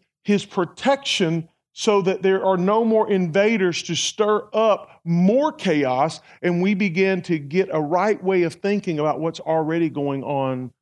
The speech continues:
within us, which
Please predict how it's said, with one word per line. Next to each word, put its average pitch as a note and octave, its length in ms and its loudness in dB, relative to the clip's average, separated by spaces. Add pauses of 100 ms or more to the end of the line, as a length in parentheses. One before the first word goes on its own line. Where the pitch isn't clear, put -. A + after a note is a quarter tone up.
(320)
within B2+ 420 -4
us, - 540 -20 (880)
which D3+ 200 -6